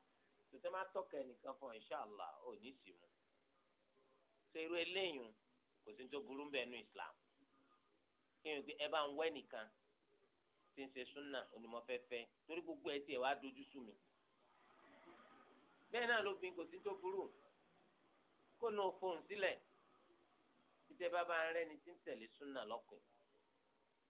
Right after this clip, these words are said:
tó sì rí báyìí, báyìí, báyìí, báyìí. Ẹ dákun, ẹ jẹ́ n gbọ́. Kò sí tó burú ń bẹ̀, wàláhì. So, nítorí pé lọ́pọ̀lọpọ̀ ìgbà míì, ìgbà tí option tó jẹ́ pé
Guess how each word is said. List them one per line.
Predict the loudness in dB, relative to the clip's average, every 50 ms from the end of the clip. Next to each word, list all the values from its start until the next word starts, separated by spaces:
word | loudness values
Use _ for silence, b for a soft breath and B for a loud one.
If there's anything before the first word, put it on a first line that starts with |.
| _ _ _ _ _ _ -10
tó | -10
sì | -8 -6 -6
rí | -4 -4 -4
báyìí, | 4 6 6 6 6 4
báyìí, | 4 2 2 2 2
báyìí, | 2 2 2 2 2
báyìí. | 0 0 0 0 -2 -6 _ _ _ _ _ _ _ _ _ _ _ _ _ _ _ _ _ _ _ _ _ _ _ _ _ _ _ _ _ _ -12 -6
Ẹ | 0
dákun, | 2 2 2 0 -4
ẹ | -6 -6
jẹ́ | -4 -6 -8
n | -6
gbọ́. | 0 2 2 2 2 -2 -14 _ _ _ _ _ _ _ _ _ _ _ _ _
Kò | -10
sí | -10 -8 -8
tó | -6 -6 -6
burú | -6 -6 -6 -6
ń | -2
bẹ̀, | 0 0 0
wàláhì. | 0 0 -2 -6 -10 -10 -12 -18 _ _ _ _ _ _ _ _ _ _ _ _ _ _ _ _ _ _ _ _ _ _ _ _ _ _ _ _ _ _ _ _ _ _ _
So, | -2 0 0
nítorí | 0 -2 -4 2 4 4 4 4 2
pé | -2 -2 0 0 0 0 -2 -4 -12 -18 _ _ _ _ _ _ _ _ _ _
lọ́pọ̀lọpọ̀ | -2 -2 0 4 2 4 4 4 2 2 -2 -4
ìgbà | 0 0 2 2 2
míì, | 0 -2 -6 -6 -8 -10 _ _ _ _ _ _ _ _ _ _ _ _ _ _ _ _ _ _ _ _ _ _ _ _ _ _ _ -20 _
ìgbà | -6 -2 0 0
tí | 0 0 0 0
option | 0 0 0 -4 -2 -2 -2 -2 -2 -8
tó | -10 _ -6
jẹ́ | -4 -4 -4 -4
pé | -4 -4 -4